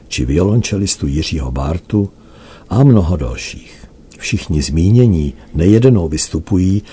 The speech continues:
v dramaturgicky promyšlených souvislostech. Sto let republiky připomněla roku dva tisíce osmnáct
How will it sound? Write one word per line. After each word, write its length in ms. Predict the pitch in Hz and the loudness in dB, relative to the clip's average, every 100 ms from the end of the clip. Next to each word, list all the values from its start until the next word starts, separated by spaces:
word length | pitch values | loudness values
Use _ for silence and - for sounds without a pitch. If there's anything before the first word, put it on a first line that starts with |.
| - | -14
v 60 | 73 | -6
dramaturgicky 840 | 76 87 104 110 113 117 107 - | 0 2 2 2 2 2 0 -2
promyšlených 680 | 73 73 76 82 80 80 80 | -4 -2 -2 -2 -2 -2 -2
souvislostech. 840 | - 76 87 - - 71 - - - - - - - - - | -4 -2 -2 -4 -8 -10 -12 -16 -20 -20 -20 -20 -20 -20 -14
Sto 300 | - - 71 | -10 -4 -4
let 200 | 64 62 | -4 -6
republiky 680 | - - 78 87 92 - 107 | -8 -6 -2 0 0 0 -6
připomněla 640 | - 92 - 85 85 82 | -4 -6 -2 -2 0 -2
roku 240 | 80 80 76 | -4 -4 -6
dva 200 | - 147 | -6 -8
tisíce 460 | - - 92 - | -10 -8 -8 -8
osmnáct 760 | - - - 85 90 98 101 - | -10 -10 -6 -2 -2 -2 -4 -6